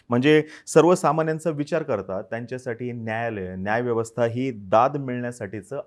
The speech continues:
आशास्थान असतं, परंतु हळूहळू या व्यवस्था कोलमडत चाललेल्या आहेत असा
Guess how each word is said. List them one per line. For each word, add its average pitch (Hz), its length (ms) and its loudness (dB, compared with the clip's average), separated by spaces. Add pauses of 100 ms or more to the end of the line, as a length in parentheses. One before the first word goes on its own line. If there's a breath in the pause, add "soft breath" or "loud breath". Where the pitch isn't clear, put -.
आशास्थान 127 520 -8
असतं, 95 220 -8 (400 loud breath)
परंतु 143 440 4
हळूहळू 127 440 6 (220)
या 131 160 -2
व्यवस्था 139 520 -6 (360 loud breath)
कोलमडत 156 380 2
चाललेल्या 139 460 -4
आहेत 135 140 -6
असा 131 460 -4